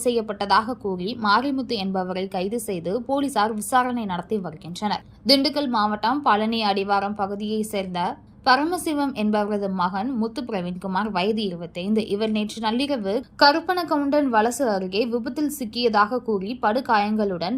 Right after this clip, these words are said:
பழனி அரசு மருத்துவமனையில் சிகிச்சைக்காக அனுமதிக்கப்பட்டார். சிறிது நேரத்திலேயே சிகிச்சை பலனின்றி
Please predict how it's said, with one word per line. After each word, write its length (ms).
பழனி 300
அரசு 340
மருத்துவமனையில் 720
சிகிச்சைக்காக 680
அனுமதிக்கப்பட்டார். 800
சிறிது 340
நேரத்திலேயே 640
சிகிச்சை 360
பலனின்றி 460